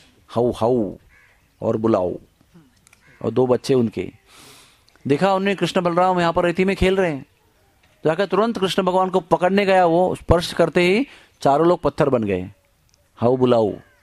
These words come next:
अभी भी वहाँ पर वो हाउ बुलाओ का पत्थर की मूर्तियाँ हैं, जिसको बाद में यशोदा मैया ने कृष्ण भगवान शरारत करने पर उसको डराने के लिए उसका इस्तेमाल किया। <laughs> हाउ बुलाओ, बोलते, "ये देखो हौवा आएगा, हौवा आएगा, भागो, भागो जल्दी यहाँ से,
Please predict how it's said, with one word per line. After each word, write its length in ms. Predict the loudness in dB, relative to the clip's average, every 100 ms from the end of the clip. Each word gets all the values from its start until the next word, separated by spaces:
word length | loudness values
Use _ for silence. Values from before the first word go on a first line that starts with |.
| _ _ _ _
अभी 200 | -4 -2
भी 60 | -2
वहाँ 160 | -4
पर 140 | -2 -2
वो 220 | -2 -2
हाउ 180 | -4 -2
बुलाओ 240 | -2 -2
का 260 | -2 -4 -6 _ _
पत्थर 300 | -10 -4 -4
की 100 | -2
मूर्तियाँ 420 | -4 -4 -4 -4 -4
हैं, 160 | -8 -14 _ -20 -20 -10
जिसको 240 | -6 -2
बाद 180 | -2 0
में 160 | 0 -2
यशोदा 280 | -2 -2
मैया 240 | 0 0 0
ने 220 | -2 -4 -8 _ _ _ _
कृष्ण 240 | -10 -4
भगवान 440 | -2 -2 -2 -2 -8 _
शरारत 420 | -4 -2 0 -2
करने 280 | -2 -2 -2
पर 180 | -2 -4
उसको 220 | -4 -4
डराने 400 | -2 0 0 -2
के 80 | -4
लिए 120 | -4
उसका 220 | -4 -2
इस्तेमाल 360 | -4 -4 -6 -6
किया। 240 | -10 -16 -18 -20 _ _ -20 -20
<laughs> 640 | -20 _ _ _ _ -12
हाउ 120 | -6 -4
बुलाओ, 260 | -4 -4
बोलते, 200 | -4 0
"ये 140 | 2 2
देखो 160 | 0
हौवा 360 | 0 2 2 2
आएगा, 280 | 0 0 0
हौवा 280 | 0 0
आएगा, 260 | 0 0 0
भागो, 300 | -2 0 0
भागो 220 | 0 -2
जल्दी 260 | -4 -6 -6
यहाँ 120 | -10
से, 120 | -14